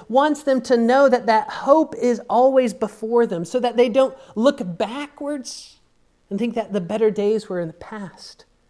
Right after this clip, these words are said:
but keep enduring and suffering because they know that the better days are ahead.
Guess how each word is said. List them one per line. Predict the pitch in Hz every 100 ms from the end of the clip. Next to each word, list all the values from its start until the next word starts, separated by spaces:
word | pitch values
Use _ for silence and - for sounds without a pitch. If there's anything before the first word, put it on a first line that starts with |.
| _ _ _
but | 202 262 -
keep | - - 311 320 -
enduring | 247 233 170 233 285 277 262 214
and | 220
suffering | - 233 233 208 180
because | 180 208 202
they | 196
know | 202 208
that | 202
the | 190
better | 160 208 226
days | 202 202 208 196
are | 165 170 175
ahead. | 165 202 190 139 117